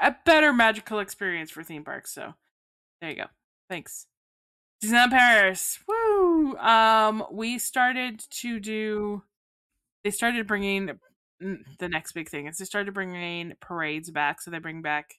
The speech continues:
the Festival of Fantasy Parade. They started in Magic Kingdom at Disney World. So they started bringing those things back.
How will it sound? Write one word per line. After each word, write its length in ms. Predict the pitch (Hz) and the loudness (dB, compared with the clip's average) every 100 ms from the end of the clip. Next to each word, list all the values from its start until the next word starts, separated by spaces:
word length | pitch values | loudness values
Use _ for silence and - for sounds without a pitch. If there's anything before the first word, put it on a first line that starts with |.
| _ _ _ _ - | _ _ _ _ -14
the 60 | |
Festival 880 | - 185 - 185 180 190 185 190 185 - | -8 -10 -8 -10 -2 0 2 0 -2 -2
of 120 | 175 | -6
Fantasy 600 | - 190 185 185 185 170 | -4 -2 -2 -2 -8 -8
Parade. 600 | - 156 147 151 151 160 - _ _ _ | -10 -8 -6 -6 -8 -10 -18 _ _ _
They 80 | 175 165 | -16 -12
started 340 | - 196 214 160 | -6 -6 -6 -8
in 120 | 180 | -6
Magic 300 | 151 160 - | -6 -6 -14
Kingdom 480 | - - - 101 156 _ 160 | -16 -14 -14 -16 -18 _ -18
at 120 | 156 _ _ _ _ | -18 _ _ _ _
Disney 220 | - - - | -16 -14 -14
World. 260 | - - - | -16 -12 -10
So 200 | - - | -10 -12
they 120 | 151 | -14
started 280 | - 202 202 | -8 -8 -8
bringing 260 | 208 196 185 | -10 -10 -10
those 180 | 165 - | -12 -14
things 240 | 156 160 | -18 -16
back. 420 | - - - _ | -16 -16 -20 _